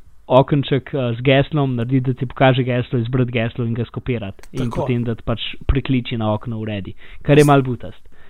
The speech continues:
Speaker 2: Ki je butasto, ampak s ta novo verzijo zdaj tega ni več. Zdaj obstaja tisti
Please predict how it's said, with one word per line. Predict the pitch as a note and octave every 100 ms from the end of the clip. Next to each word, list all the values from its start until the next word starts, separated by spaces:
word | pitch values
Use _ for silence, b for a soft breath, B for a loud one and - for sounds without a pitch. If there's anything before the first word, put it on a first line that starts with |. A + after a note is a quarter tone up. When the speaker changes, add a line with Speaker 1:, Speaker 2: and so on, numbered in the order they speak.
| b b
Speaker 2:
Ki | -
je | F3+
butasto, | C#3 D3+ F3+ B3 A3+
ampak | G#3 F3+ -
s | -
ta | D#3+
novo | E3+ E3+
verzijo | C#3+ E3+ F3 D#3+
zdaj | C#3+ E3
tega | - D3+ D3+
ni | C#3
več. | B2 - - - -
Zdaj | - D3 C#3 B2 - -
obstaja | - C#3 - D3+ C3+
tisti | - C3+ - C3+